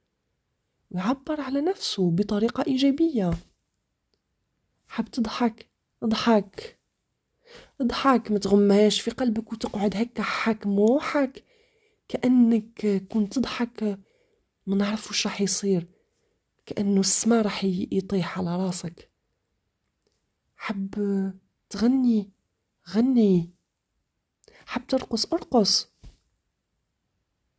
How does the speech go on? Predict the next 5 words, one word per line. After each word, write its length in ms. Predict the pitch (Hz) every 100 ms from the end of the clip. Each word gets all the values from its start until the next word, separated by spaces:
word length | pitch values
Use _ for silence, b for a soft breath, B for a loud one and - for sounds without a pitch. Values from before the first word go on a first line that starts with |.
| -
وحدك 720 | 285 - 214 214 202 196 -
أو 80 | 240
قدام 420 | 240 226 233 240
الناس، 720 | 240 269 285 269 247 233 220
أو 300 | 233 220 214